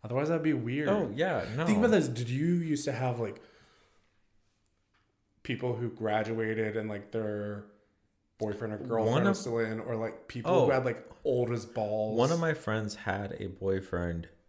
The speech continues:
Speaker 2: who was twenty-one, and he was on our party bus. And now, like, as then I didn't care.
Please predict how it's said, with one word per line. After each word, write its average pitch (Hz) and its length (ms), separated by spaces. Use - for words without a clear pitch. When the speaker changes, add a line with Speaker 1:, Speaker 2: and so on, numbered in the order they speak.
Speaker 2:
who 98 200
was 87 640
twenty-one, 90 720
and 95 140
he 98 120
was 92 200
on 82 140
our 80 120
party 80 340
bus. 95 560
And 107 240
now, 110 680
like, 107 380
as 95 280
then 98 220
I 82 100
didn't 82 300
care. - 560